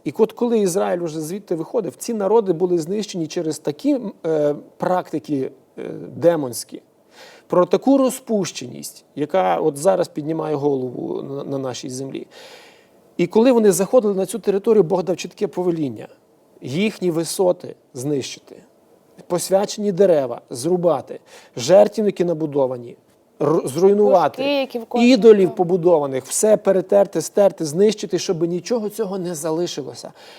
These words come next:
Speaker 1: Тому що всі ці речі, вони відкривають доступ нечистим духам, бісовським, сатанинським слугам входити в життя людини. Ви розумієте, Бог себе нікому не нав'язує.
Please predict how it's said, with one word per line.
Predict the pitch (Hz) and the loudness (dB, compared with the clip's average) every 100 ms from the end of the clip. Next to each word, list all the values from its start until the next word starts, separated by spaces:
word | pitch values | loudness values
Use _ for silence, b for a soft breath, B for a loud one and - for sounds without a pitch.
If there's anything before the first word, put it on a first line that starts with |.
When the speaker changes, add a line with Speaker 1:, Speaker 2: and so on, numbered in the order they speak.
| B | B
Speaker 1:
Тому | 165 196 | -4 -4
що | - | -2
всі | 156 - 240 | -6 -6 -6
ці | 208 - 151 | -6 -4 -4
речі, | 156 214 - - - _ _ _ _ _ - | -2 -4 -6 -12 -14 _ _ _ _ _ -6
вони | 143 180 | -4 0
відкривають | 165 151 - 160 160 135 123 | -2 -4 -4 0 0 0 -2
доступ | 123 151 - - - _ _ _ _ | 0 0 -2 -14 -16 _ _ _ _
нечистим | - 156 - 160 139 - 135 127 - | -6 -6 -2 -2 -2 -8 -12 -12 -12
духам, | 131 180 - 220 247 _ _ - _ _ | -4 -2 -2 -4 -6 _ _ -20 _ _
бісовським, | 156 139 - 175 175 - 185 175 | -14 -10 0 0 0 -2 -10 -10
сатанинським | 175 160 156 156 165 147 - 139 147 | -10 -10 -6 -4 -4 -6 -10 -12 -12
слугам | - - 170 185 226 269 B B | -16 -2 0 0 -2 -8 B B
входити | - - 208 196 175 | -14 2 2 2 -4
в | 151 | -4
життя | 143 - | -4 -4
людини. | 156 156 147 104 104 B B - | -2 0 -2 -2 -10 B B -2
Ви | |
розумієте, | 170 208 294 269 165 139 - _ | -2 0 0 0 0 -2 -8 _
Бог | - 127 226 285 - - - | -8 4 6 6 4 -10 -18
себе | - 180 151 156 | -6 -4 -2 -2
нікому | 156 - 220 185 | -4 -2 -2 -2
не | 156 185 | -4 -6
нав'язує. | 175 143 123 101 64 - | -8 -8 -10 -10 -16 -20